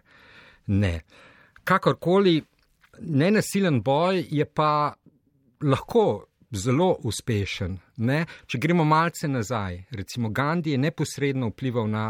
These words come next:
Martina Lutherja Kinga in na boj za državljanske pravice Afroameričanov Z D A v petdesetih in šestdesetih letih,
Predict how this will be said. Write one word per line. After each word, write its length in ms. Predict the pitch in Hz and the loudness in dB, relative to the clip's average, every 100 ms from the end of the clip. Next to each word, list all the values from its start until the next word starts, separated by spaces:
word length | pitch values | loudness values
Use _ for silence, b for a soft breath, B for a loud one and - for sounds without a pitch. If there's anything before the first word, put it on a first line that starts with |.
| 107 | -4
Martina 640 | 120 120 117 - 107 104 98 B B - | -4 -2 -4 -4 -4 -4 -8 B B -4
Lutherja 580 | 110 113 120 110 98 95 | -4 -2 -4 -2 -4 -6
Kinga 400 | - 160 156 123 | -4 -2 0 0
in 100 | 107 | -2
na 40 | 98 | -2
boj 340 | 113 120 117 | -2 -2 -2
za 300 | 90 110 107 | -4 -4 -6
državljanske 760 | 107 90 104 101 101 101 - 98 | -6 -6 -4 -4 -4 -6 -8 -8
pravice 420 | - 98 104 - | -6 -6 -6 -8
Afroameričanov 1120 | 104 101 - 101 98 95 92 - 101 101 92 B B B | -10 -10 -8 -8 -6 -8 -8 -8 -6 -4 -6 B B B
Z 260 | 98 117 101 | -10 -4 -4
D 100 | 104 | -4
A 140 | 98 | -6
v 180 | 92 98 | -6 -10
petdesetih 680 | - 104 98 - 104 - | -6 -6 -6 -12 -16 -12
in 100 | 107 | -10
šestdesetih 600 | 90 113 95 - 104 107 - _ - 104 | -8 -8 -8 -10 -16 -18 -20 _ -14 -8
letih, 460 | 101 95 104 - | -6 -6 -10 -12